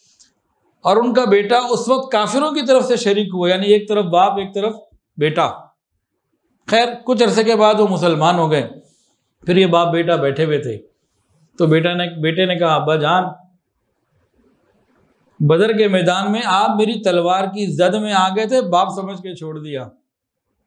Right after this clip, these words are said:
सिद्दीक अकबर रज़ी अल्लाह अन्हु ने इरशाद फरमाया, "अल्लाह की कसम, अगर तू मेरी तलवार की जद में आया होता तो बेटा समझ के ना छोड़ता, दो टुकड़े कर देता कि तू दुश्मन के साथ आया है।" वहाँ के जज्बे कुछ और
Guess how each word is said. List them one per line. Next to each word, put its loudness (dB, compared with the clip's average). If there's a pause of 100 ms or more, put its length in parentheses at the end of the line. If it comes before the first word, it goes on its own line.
(180)
सिद्दीक 0
अकबर 4
रज़ी 2
अल्लाह 2
अन्हु -2
ने -4
इरशाद 0
फरमाया, -2 (180)
"अल्लाह 0
की -2
कसम, -2 (220)
अगर 0
तू -4
मेरी 4
तलवार 0
की -8
जद -2
में -8
आया -2
होता 0 (280)
तो -4
बेटा -2
समझ -2
के -4
ना 0
छोड़ता, 2
दो 4
टुकड़े 0
कर 2
देता 2
कि -2
तू 0
दुश्मन -2
के 4
साथ -2
आया -8
है।" -18 (1500)
वहाँ 0
के 4
जज्बे 2
कुछ -4
और 0